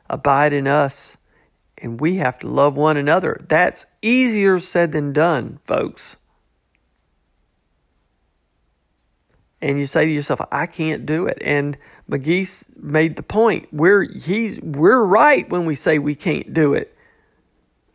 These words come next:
When somebody hits us, the natural reaction is to hit back, right? But God says, "Turn the other cheek." If, if your enemy's thirsty, give him something to drink.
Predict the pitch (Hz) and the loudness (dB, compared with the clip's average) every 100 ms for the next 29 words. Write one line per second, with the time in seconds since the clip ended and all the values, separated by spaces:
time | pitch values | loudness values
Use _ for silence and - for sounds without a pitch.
0 | - 139 - 185 185 170 147 226 - 147 | -10 -4 0 2 4 4 4 4 2 -8
1 | - 143 147 196 - 131 147 165 226 277 | -8 -4 -2 -2 -2 -4 0 2 2 -2
2 | - 143 135 143 139 220 - 202 269 277 | -8 -8 -8 -2 2 2 2 2 2 0
3 | - 151 202 294 392 _ _ _ _ _ | -2 2 2 2 -4 _ _ _ _ _
4 | _ _ _ _ _ _ _ _ _ _ | _ _ _ _ _ _ _ _ _ _
5 | _ _ _ _ _ _ _ _ - - | _ _ _ _ _ _ _ _ -20 -8
6 | 147 202 151 127 - 131 123 120 - - | -6 -6 -8 -8 -8 -8 -6 -8 -10 -14
7 | - 233 254 - _ _ _ _ _ _ | -12 -8 -8 -12 _ _ _ _ _ _
8 | _ _ _ _ _ _ _ _ _ _ | _ _ _ _ _ _ _ _ _ _
9 | _ _ _ - 147 - - - 127 - | _ _ _ -18 -16 -18 -16 -12 -8 -8
10 | - - 214 160 135 - 220 269 - - | -4 -2 -2 -2 -4 0 0 0 -8 -4
11 | 147 151 135 147 135 - 123 - - 143 | -4 -4 -2 -2 -4 -6 -12 -12 -6 -2
12 | 208 240 - - | 0 -2 -6 -16